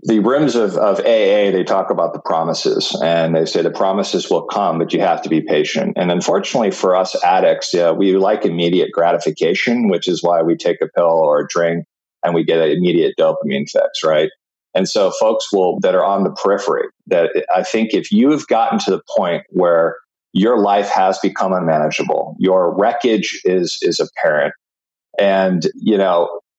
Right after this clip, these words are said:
you're isolated and you feel alone and you feel like there's nobody out there like you, I can tell you there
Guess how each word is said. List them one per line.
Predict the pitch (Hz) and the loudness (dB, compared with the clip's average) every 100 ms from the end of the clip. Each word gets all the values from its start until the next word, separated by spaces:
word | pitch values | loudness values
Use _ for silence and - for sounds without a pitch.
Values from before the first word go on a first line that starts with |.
| - | -2
you're | 98 113 127 98 | 2 2 2 2
isolated | 107 117 139 135 135 139 | 0 0 0 2 2 2
and | - 92 92 | 0 0 2
you | 123 | 2
feel | - 127 113 | 2 2 2
alone | 92 87 87 110 120 | 2 2 0 0 0
and | 95 | 0
you | 98 | 0
feel | 101 113 | 2 2
like | 101 82 | 2 0
there's | 85 87 | -2 0
nobody | 95 95 92 | 0 2 2
out | 87 87 - | 2 0 0
there | 85 | 0
like | 73 87 95 | 2 0 0
you, | 107 110 | 0 0
I | 92 | 0
can | 92 92 | -2 -4
tell | 80 - 104 110 | -4 -2 0 2
you | 101 87 | 2 2
there | 80 76 | 0 0